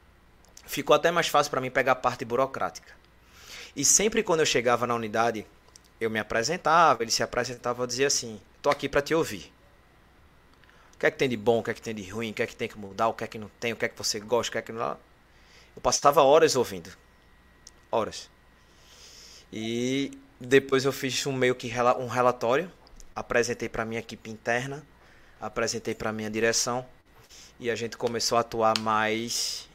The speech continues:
incisivamente. E tem uma frase que eu fiz uma, uma mentoria onde César Cielo participou,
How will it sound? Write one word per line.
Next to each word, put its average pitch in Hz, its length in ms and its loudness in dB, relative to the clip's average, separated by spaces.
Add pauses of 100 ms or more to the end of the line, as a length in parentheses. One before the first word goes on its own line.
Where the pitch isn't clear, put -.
(100)
incisivamente. 120 1080 -4 (840)
E 151 80 -8
tem 190 160 -2
uma 208 160 2
frase 147 640 4 (480)
que 127 120 0
eu 127 100 6
fiz 117 360 -4
uma, 113 720 0 (100)
uma 107 720 -2 (260)
mentoria 123 480 2
onde 120 100 -2
César 120 280 0
Cielo 113 300 0
participou, 127 720 0